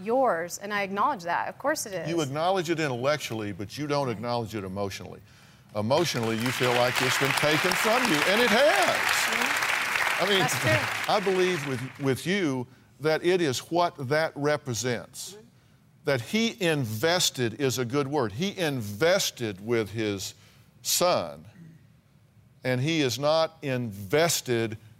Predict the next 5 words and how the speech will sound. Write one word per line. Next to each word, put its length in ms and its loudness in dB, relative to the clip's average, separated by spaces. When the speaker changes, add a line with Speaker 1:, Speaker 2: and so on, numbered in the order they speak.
Speaker 2:
in 160 2
his 320 -2
daughter, 480 0
not 240 0
money-wise. 1000 -4